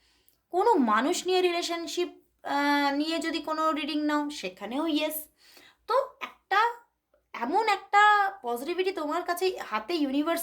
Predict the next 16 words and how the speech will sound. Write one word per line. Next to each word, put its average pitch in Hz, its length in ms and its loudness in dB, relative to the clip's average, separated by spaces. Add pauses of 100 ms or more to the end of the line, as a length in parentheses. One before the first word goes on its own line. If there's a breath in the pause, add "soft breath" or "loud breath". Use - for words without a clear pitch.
তুলে 277 200 -4
দিচ্ছে 294 340 -4
যে 320 100 -8
এটাই 330 400 0
হয়তো 330 300 0
তোমার 320 220 0 (1160)
চাহিদা 247 420 2
ছিল, - 260 -6 (520)
বুঝতে 254 260 -12
পেরেছো? 226 280 -4 (440)
তো 220 100 -10 (560)
তোমার 349 280 -2
সব 294 300 -2 (380)
আনসারই 240 440 -2
কিন্তু 240 280 0
ইয়েস। 180 420 6